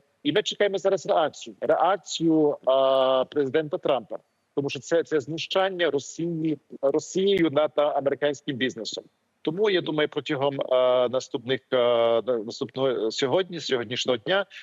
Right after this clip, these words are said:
ми очікуємо, е, реальну, е, реакцію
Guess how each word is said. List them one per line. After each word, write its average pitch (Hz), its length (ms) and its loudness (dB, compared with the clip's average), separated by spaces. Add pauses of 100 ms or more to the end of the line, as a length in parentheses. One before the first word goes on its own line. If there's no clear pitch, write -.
(140)
ми 123 80 2
очікуємо, 117 720 0
е, 113 260 2
реальну, 117 540 2
е, 113 420 2
реакцію 151 540 0